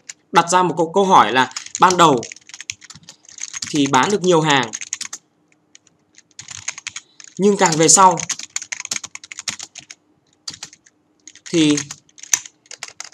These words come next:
lại bán được ít hơn. Đúng không ạ? Một trong những cái lý do đó là chúng ta ấy, đã khai thác quá triệt để cái danh sách bạn bè của chúng ta rồi. Và do chúng ta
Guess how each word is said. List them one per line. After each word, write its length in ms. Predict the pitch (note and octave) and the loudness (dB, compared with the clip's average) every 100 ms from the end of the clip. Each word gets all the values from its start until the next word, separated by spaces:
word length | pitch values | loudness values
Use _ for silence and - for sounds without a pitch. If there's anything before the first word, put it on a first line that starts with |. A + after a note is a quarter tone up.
| - - - - - | -20 -20 -20 -16 -6
lại 320 | D#3+ E3 - - | -4 -4 -8 -6
bán 200 | D3 F3 | -4 -2
được 120 | G#3+ | -4
ít 140 | G#3 B3 | -4 0
hơn. 260 | A#3 G3+ C3+ - - - - - - - - - - - - - - - - - - _ _ - - _ D#3+ | 2 2 -2 -14 -20 -20 -20 -20 -20 -16 -12 -12 -14 -16 -16 -16 -18 -18 -16 -18 -20 _ _ -20 -20 _ -2
Đúng 100 | G3 | 0
không 100 | G#3+ | 0
ạ? 100 | - - _ _ - - - | -2 -10 _ _ -20 -18 0
Một 160 | F#3 | 2
trong 180 | G3+ G#3+ | 4 2
những 80 | A3 | 2
cái 100 | F#3+ | 2
lý 100 | F#3+ | 4
do 360 | A3 G#3+ G3 - _ _ _ - | 6 6 4 0 _ _ _ 0
đó 80 | F3 | 0
là 120 | F#3 | 2
chúng 160 | E3 D#3+ | -2 6
ta 220 | G3+ F#3 | 6 6
ấy, 100 | G3 - _ _ - | 2 -4 _ _ -2
đã 140 | E3 | -2
khai 240 | - G#3 | 4 4
thác 220 | G3+ A3 A3 - | 4 0 0 -6
quá 180 | F3 F3+ | 2 4
triệt 160 | B3+ E3 | 4 4
để 160 | E3+ A2 | 2 2
cái 80 | C3+ | 0
danh 120 | - | 0
sách 140 | A3 | -2
bạn 180 | G#3 D#3 | -4 -2
bè 140 | C#3+ | -2
của 120 | B2 G#2 | -2 -6
chúng 160 | B2+ | 0
ta 160 | D#3+ D3+ | 2 2
rồi. 180 | C3 - _ _ _ _ _ _ _ _ - | 0 -6 _ _ _ _ _ _ _ _ -2
Và 100 | D3 | 0
do 120 | F3+ | 2
chúng 200 | F3 D#3 | 0 4
ta 320 | F#3 F3+ | 6 6